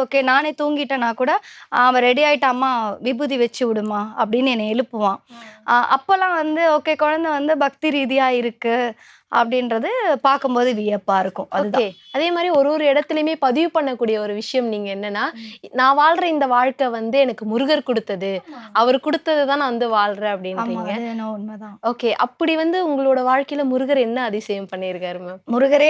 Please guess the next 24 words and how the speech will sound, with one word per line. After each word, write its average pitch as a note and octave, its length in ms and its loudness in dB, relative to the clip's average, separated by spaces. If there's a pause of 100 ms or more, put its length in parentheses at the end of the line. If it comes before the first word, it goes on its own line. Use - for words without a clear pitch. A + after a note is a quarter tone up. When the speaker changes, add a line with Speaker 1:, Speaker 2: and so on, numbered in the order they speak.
Speaker 1:
எனக்கு A#3 180 -2
அதிசயம் G3+ 560 -4
தாங்க. G3+ 280 -6 (200)
நான் G3+ 240 -2
இங்க A3 120 0
வந்து C4 220 2
இப்ப A#3+ 280 2
உட்கார்ந்திருக்கேன், B3+ 760 2
இந்த A#3+ 220 -2
ஆன்மீக C#4 500 0
சேனல்ல A#3 360 2
வந்து B3+ 360 0 (640)
ஆன்மீக E4 380 4
ரீதியா E4+ 460 4
நான் D#4 180 0
இப்போ B3+ 140 0
ஒரு A#3+ 160 2
இன்டர்வியூ C#4+ 440 2
கொடுக்கறதே C#4 460 2 (100)
முருகர்னால B3+ 640 2
தான். G3+ 200 -4 (340)
அவர் C4 280 4
இல்லைன்னா D#4 400 2
நான் A#3+ 300 2